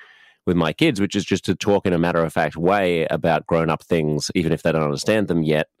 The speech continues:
uh, and just find ways to just include them in conversation about, "Oh, you were in this woman's tummy," or, "Oh, you know, you, you know, you came from, you know, we got a special gift from another person who was the,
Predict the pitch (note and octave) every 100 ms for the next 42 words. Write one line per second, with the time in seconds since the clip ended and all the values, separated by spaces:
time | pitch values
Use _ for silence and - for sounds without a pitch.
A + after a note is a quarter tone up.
0 | _ - D2+ D2 D2 - E2+ D#2+ E2+ -
1 | _ _ - - F2+ E2 D#2 D#2 E2 -
2 | F2 D2+ D#2 - D2+ F2+ F2 D#2+ D#2 D2+
3 | D2 - D#2 D2 G2 G2+ - F#2+ F#2 E2+
4 | E2 C#2+ - C#3+ A#2+ G#2+ F#2+ E2+ E2 F2
5 | - _ - F2 E2 D#2+ - - D#2+ D#2
6 | D2+ C2+ C#2 C3+ D3 C3+ G#2 F#2 F#2 F2+
7 | D#2 - - - - - - F2+ D#2 F2
8 | G2 G2+ F#2+ F2+ G2 F2+ F2+ F2 F2 G#2
9 | F#2 G2+ G2+ F#2+ G#2 - A2 G#2+ D#3 -
10 | - F2+ F2 F2+ - C#3+ C#3+ - E2+ D#2+
11 | F2 F2+ F2 - G2